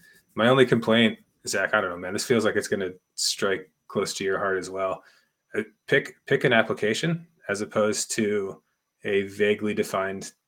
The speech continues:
technology. So if what you need is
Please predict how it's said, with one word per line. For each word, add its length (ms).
technology. 680
So 560
if 180
what 180
you 120
need 600
is 800